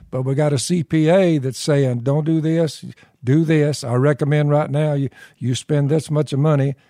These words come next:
invest in some equipment. You don't have to pay taxes on that." You have to, you gotta spend the money 'cause you either give it to the government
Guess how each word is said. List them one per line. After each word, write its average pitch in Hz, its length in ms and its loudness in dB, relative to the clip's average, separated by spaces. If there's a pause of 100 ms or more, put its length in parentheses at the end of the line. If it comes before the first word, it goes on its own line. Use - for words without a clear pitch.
(120)
invest 127 460 -4
in 147 160 -6
some 147 160 -6
equipment. 151 480 -2 (340)
You 92 80 -12
don't 113 140 -4
have 147 100 -2
to 131 60 -10
pay 151 180 0
taxes 147 460 0
on 139 160 0
that." 139 380 0 (540)
You 101 180 -4
have 165 180 -2
to, 160 240 -6
you 127 180 -2
gotta 180 220 0
spend 226 280 0
the 208 60 4
money 196 380 2 (400)
'cause 131 440 -4
you - 120 -8 (100)
either 147 160 4
give 143 260 2
it 165 100 -8
to 131 120 -2
the 117 80 -4
government 208 400 0